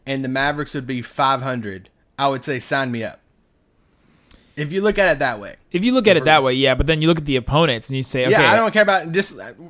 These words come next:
Speaker 1: we're trying to stay positive, Nick. Um, <laughs>
Speaker 2: It's hard.
Speaker 1: five hundred, uh, with those three out for the most part, I would have said, "Sign me up." Now, obviously, when you look at the losses, say Phoenix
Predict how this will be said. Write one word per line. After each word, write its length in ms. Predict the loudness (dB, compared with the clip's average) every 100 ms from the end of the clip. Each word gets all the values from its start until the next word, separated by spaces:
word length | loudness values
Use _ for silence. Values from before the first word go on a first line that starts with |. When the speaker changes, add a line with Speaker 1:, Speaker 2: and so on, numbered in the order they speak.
| -16 -8
Speaker 1:
we're 120 | -4
trying 240 | 2 2
to 40 | 2
stay 140 | -2
positive, 440 | 2 2 2 -2 -2
Nick. 260 | -4 -4 _ _ _ _ _ _ _
Um, 340 | -2 -2 -2 -10 -16 -20
<laughs> 220 | -20 -20
Speaker 2:
It's 100 | -18
hard. 480 | -2 0 2 0 -6 -8 _ _ _ _ -20 0
Speaker 1:
five 260 | 4 6 6
hundred, 580 | 2 0 2 4 4 0 -14 -20 -20 -10
uh, 300 | -2 0 0 -2
with 300 | -2 -2 -6
those 440 | -4 0 0 -2
three 340 | -6 -4 -4 -4
out 340 | 0 0 -2
for 60 | -6
the 80 | -4
most 300 | -4 -6 -4
part, 220 | -2 -2
I 100 | -2
would 100 | -4
have 80 | -4
said, 240 | -8 -8 -8
"Sign 420 | -6 -4 -2 -4
me 200 | -4 -4
up." 280 | -6 -8 -8
Now, 220 | -4 -2
obviously, 380 | -2 -4 -8 -8
when 100 | -6
you 100 | -6
look 140 | -6
at 100 | -8
the 60 | -6
losses, 520 | -2 -4 -6 -14 -10
say 160 | -12 -12
Phoenix 540 | -12 -10 -10 -14